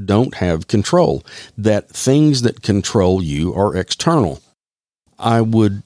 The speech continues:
submit to you that if you're going to have a business and be successful in the business, that's the first aspect of belief that you have to have.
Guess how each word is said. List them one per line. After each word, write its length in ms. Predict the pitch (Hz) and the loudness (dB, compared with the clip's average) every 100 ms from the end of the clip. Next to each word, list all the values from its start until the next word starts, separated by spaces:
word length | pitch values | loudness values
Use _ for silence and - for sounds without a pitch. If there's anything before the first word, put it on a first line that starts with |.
| - | -4
submit 460 | - 104 180 - | 0 2 2 0
to 100 | - | -2
you 220 | 82 73 107 | 0 0 0
that 180 | 101 | 0
if 180 | 98 92 | 0 -2
you're 100 | 110 | -2
going 340 | 104 113 113 104 | 0 2 2 2
to 120 | 82 | 0
have 240 | 135 165 | 2 2
a 60 | 107 | 0
business 580 | 69 62 - - 104 - | -2 -6 -6 -4 -2 0
and 440 | 87 92 90 85 | 0 0 0 -2
be 160 | 92 92 | -2 -2
successful 680 | - - 117 127 - 101 | -2 -2 2 2 0 0
in 80 | 87 | 0
the 100 | 78 | -2
business, 500 | 73 73 69 80 85 | -2 -4 -2 -2 -2
that's 360 | 82 92 123 - | 0 0 0 -2
the 120 | 151 | -2
first 360 | - 135 127 - | 0 0 0 -4
aspect 580 | 98 101 - - 92 - | -2 0 0 -2 -2 -2
of 140 | 104 | -4
belief 500 | 104 107 85 71 - | 0 0 0 -2 -4
that 280 | - 87 - | -4 -4 -2
you 80 | 95 | -4
have 340 | - 76 - - | -4 -6 -4 -6
to 100 | 95 | -2
have. 460 | 117 110 50 - | 0 0 -2 -10